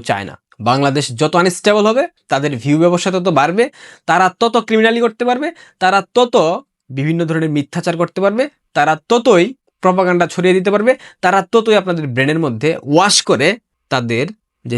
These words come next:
সিলসিলা সেটা ঢুকিয়ে দিবে। এবং সেটা হচ্ছে। বর্তমান প্রজন্মের প্রতি একটা আহ্বান থাকবে, আপনারা ইলিয়াস এবং পিনাকিকে বয়কট করেন। এই দুই বাস্টার্ড কখনো বাংলাদেশে ভালো চায়নি। যদি বুঝেন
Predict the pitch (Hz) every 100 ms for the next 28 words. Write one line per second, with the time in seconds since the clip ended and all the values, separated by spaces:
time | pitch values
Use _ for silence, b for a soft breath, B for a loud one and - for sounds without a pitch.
0 | - 202 208 - 202 160 - 143 117 117
1 | 110 92 78 - _ _ _ 208 247 240
2 | 226 180 196 - 113 - b b b 143
3 | 165 175 165 185 180 190 190 180 170 160
4 | - 139 147 135 123 104 107 135 120 127
5 | 123 135 147 151 151 156 151 135 117 110
6 | 120 110 - 76 - _ _ - 139 147
7 | 156 139 147 - 151 - 156 165 151 151
8 | 143 - 117 117 113 107 95 80 b b
9 | b b - 151 190 214 185